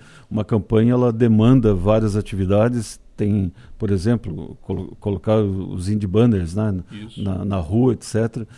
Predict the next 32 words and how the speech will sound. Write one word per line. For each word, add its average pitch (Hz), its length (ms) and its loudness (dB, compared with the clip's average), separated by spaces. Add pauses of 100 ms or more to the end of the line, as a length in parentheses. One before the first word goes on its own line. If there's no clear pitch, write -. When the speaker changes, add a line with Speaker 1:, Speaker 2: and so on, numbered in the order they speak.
(220)
Speaker 1:
Então, 113 240 0
é 123 40 6
um, 131 180 4
é 101 80 0
uma 120 180 2
logística, 110 920 -2 (460)
né, 107 240 -6
muito 113 400 -2
intensa. 110 520 -2
Speaker 2:
Uhum. 110 380 -12 (400)
Doutor, 185 260 -8
tópicos 190 400 -12
que - 80 -16
nós 143 260 -8
dividimos 127 460 -6
com 127 80 -6
a 123 40 0
nossa 123 220 -4
audiência 113 440 -6
para 113 100 -6
as 101 80 -8
perguntas, 120 560 -6
uma 143 180 -4
delas, 135 480 -4
e 127 280 -8
eu 123 80 -8
tô - 140 -8
ouvindo 117 240 -6
de 113 60 -4
alguns 107 240 -6
candidatos, 107 520 -6
alguns 165 400 -4